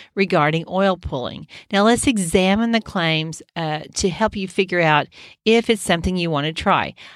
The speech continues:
let's find out which claims have legitimacy.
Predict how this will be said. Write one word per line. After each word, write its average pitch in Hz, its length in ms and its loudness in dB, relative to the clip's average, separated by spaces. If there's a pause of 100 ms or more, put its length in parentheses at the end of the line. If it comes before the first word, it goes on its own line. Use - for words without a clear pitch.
(240)
let's 220 220 2
find 208 280 2
out 160 160 2
which 190 240 -2
claims 170 380 -4
have 156 360 -2
legitimacy. 151 840 -4